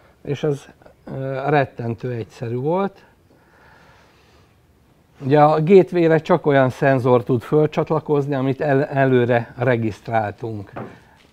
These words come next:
Minden, ö, szenzornak van egy ede-, egyedi azonosítója, ami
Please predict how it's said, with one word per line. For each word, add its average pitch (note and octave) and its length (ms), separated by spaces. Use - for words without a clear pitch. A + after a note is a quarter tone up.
Minden, C3+ 720
ö, B2 360
szenzornak B2 640
van C#3 160
egy A#2+ 160
ede-, B2 320
egyedi C3 420
azonosítója, E3 1080
ami C3+ 500